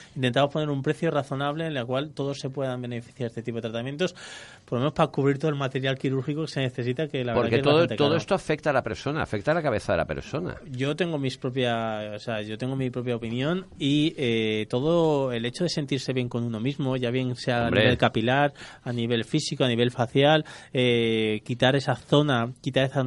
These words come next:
Speaker 1: zona donde siempre tu mirada cuando te vienes al espejo va a esa zona en concreto, pues, eh, verse mejor, eh, lleva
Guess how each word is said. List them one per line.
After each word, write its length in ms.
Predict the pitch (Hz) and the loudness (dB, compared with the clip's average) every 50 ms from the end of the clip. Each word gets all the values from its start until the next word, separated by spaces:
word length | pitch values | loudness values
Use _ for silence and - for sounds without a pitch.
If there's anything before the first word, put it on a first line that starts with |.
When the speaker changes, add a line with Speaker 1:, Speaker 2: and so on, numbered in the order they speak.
| 120 | -2
Speaker 1:
zona 320 | 120 - - - 147 151 135 | -4 -6 -4 -2 0 0 0
donde 400 | 117 110 110 107 107 104 101 104 | 0 -2 -2 -2 -4 -2 -2 -2
siempre 520 | - - - 131 131 135 143 135 143 127 | -4 -2 2 2 2 2 2 2 2 2
tu 120 | 120 - 123 | 2 2 0
mirada 360 | 120 120 120 127 127 131 127 | 0 0 0 2 2 2 0
cuando 180 | - 123 117 113 | 0 -2 -2 -2
te 80 | 120 | -2
vienes 220 | 117 127 127 - 127 | -2 -2 -2 -2 -2
al 80 | 123 | -2
espejo 320 | 120 - - 123 - - 117 | -2 -2 -4 -4 -2 -2 -2
va 80 | 117 | -2
a 40 | 120 | -2
esa 160 | 123 - 117 | -4 -6 -8
zona 260 | - - 143 131 127 120 | -8 -6 -6 -6 -6 -6
en 60 | 117 | -6
concreto, 520 | - 123 117 - - 131 131 - 151 151 - - - - - - - | -6 -6 -6 -4 -4 -2 0 0 0 -2 -2 -6 -12 -14 -16 -16 -2
pues, 260 | - 139 127 - - - | 0 2 2 2 0 -2
eh, 260 | 147 131 123 120 120 | 0 2 2 2 2
verse 240 | 120 131 - - 202 | 0 0 2 2 4
mejor, 380 | 185 160 135 - 135 165 196 220 - - - - - - | 4 2 2 4 4 4 4 2 -2 -10 -18 -20 -10 -2
eh, 240 | - 135 127 120 117 | 2 4 4 4 4
lleva 360 | 113 131 139 131 107 101 - | 4 4 4 4 2 -2 -4